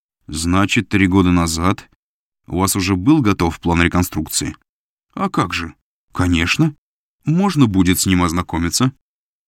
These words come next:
«Он в голове у нас был, этот план. В голове, товарищ Костенко». «Тогда неясно, на каком основании вам отпускали уникальные станки. Разве под мысли даже самые интересные у нас станки отпускают?»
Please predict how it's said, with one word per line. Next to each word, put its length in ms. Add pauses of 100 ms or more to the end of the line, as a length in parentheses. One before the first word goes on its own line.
(180)
«Он 260
в 100
голове 400
у 100
нас 220
был, 220
этот 200
план. 340 (600)
В 120
голове, 420
товарищ 400
Костенко». 540 (420)
«Тогда 500
неясно, 680 (440)
на 140
каком 380
основании 640
вам 240
отпускали 560
уникальные 580
станки. 540 (480)
Разве 480
под 240
мысли 540 (580)
даже 320
самые 360
интересные 520
у 80
нас 180
станки 360
отпускают?» 680